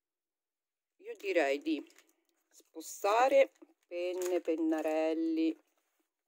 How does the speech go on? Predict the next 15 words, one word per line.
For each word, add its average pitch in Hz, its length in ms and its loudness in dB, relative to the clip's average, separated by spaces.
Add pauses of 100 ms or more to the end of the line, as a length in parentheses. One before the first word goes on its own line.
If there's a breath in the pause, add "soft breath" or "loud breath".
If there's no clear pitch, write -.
(720)
da 302 60 -10
un'altra 302 480 -6
parte. - 760 -4 (1160 soft breath)
Prendo 165 720 2
il 269 180 -4
righello, 165 480 0
adesso 165 380 -2
penso 156 340 -4
che 147 160 -10
questo - 400 -16
mi 151 180 -4
dia 165 340 -4
un 151 180 -10
po' 175 120 -6
fastidio, - 1000 -10